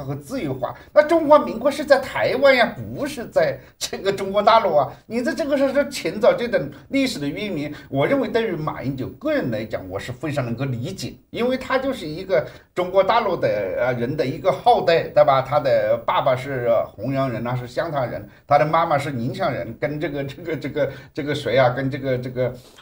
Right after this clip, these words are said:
呃，很多中共的这个元老的这个女元老啊，毛泽东的这个，这个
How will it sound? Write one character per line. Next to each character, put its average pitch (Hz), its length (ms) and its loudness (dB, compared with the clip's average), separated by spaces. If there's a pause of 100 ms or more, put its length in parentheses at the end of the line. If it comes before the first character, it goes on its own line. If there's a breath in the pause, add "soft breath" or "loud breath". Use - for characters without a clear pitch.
呃， - 200 0
很 123 320 -2
多 185 120 0
中 202 240 -4
共 202 160 -2
的 127 120 2
这 135 140 -6
个 139 80 -4
元 127 320 0
老 117 240 4
的 98 300 0
这 139 100 -8
个 110 340 -2
女 123 440 -2
元 185 120 0
老 185 180 2
啊， - 180 -6
毛 120 240 0
泽 151 100 -4
东 135 180 -4
的 107 340 -2
这 135 140 -8
个， 113 180 -6
这 110 120 -14
个 101 240 -6